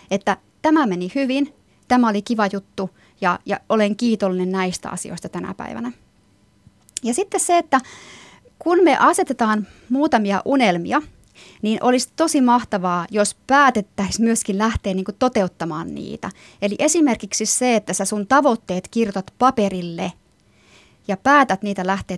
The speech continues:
tavoittelemaan, niin niiden todennäköisyys toteutua nousee tuhat sata prosenttia. Eli se on todella tärkeää, että kun sä lähet ajattelemaan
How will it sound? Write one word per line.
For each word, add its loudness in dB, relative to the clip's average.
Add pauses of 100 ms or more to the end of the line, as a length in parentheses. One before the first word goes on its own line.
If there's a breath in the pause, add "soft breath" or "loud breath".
tavoittelemaan, -4
niin -2
niiden 2
todennäköisyys 0
toteutua -4
nousee -4 (140)
tuhat -4
sata -2 (140)
prosenttia. -10 (760)
Eli -2
se 0
on 0
todella -2
tärkeää, 0 (100)
että -6 (400 loud breath)
kun -4
sä 0
lähet 0 (300 loud breath)
ajattelemaan 0